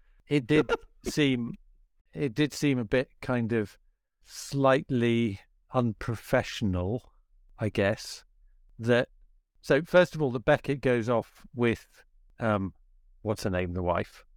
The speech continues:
Speaker 2: Natalia.
Speaker 1: For Natalia for,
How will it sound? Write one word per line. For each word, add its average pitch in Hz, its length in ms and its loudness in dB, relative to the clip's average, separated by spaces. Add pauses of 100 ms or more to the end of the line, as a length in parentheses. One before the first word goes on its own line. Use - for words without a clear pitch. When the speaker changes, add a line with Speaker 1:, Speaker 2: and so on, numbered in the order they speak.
(420)
Speaker 2:
Natalia. 92 640 8
Speaker 1:
For 107 500 2 (600)
Natalia 98 480 -2 (240)
for, 139 140 0